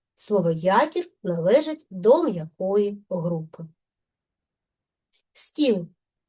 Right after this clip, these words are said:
Основа закінчується на твердий приголосний "л". Тверда група. Лящ.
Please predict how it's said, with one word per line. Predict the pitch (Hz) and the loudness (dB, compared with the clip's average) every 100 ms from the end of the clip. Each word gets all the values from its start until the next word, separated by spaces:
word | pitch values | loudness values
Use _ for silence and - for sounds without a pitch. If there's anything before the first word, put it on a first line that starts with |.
| _ - | _ -8
Основа | 208 - 392 453 | -2 2 4 4
закінчується | 240 180 - 269 359 349 277 - 180 | 4 -2 0 0 0 -2 -6 -2 -2
на | 170 240 339 | 2 0 0
твердий | 196 175 165 170 220 294 | -2 -6 -6 0 0 0
приголосний | - - 190 208 208 196 196 208 185 | -8 -4 -2 0 -2 -4 -6 -6 -4
"л". | 185 180 160 _ _ _ _ _ _ _ | -2 -2 -4 _ _ _ _ _ _ _
Тверда | - 175 170 160 190 208 226 - | -8 -4 -4 0 2 2 -2 -6
група. | 175 170 180 160 - 156 - _ _ _ _ _ _ _ _ _ _ _ _ _ _ - | -6 -4 -6 -8 -16 -18 -18 _ _ _ _ _ _ _ _ _ _ _ _ _ _ -2
Лящ. | 247 220 175 - - - | 2 2 0 -4 -8 -10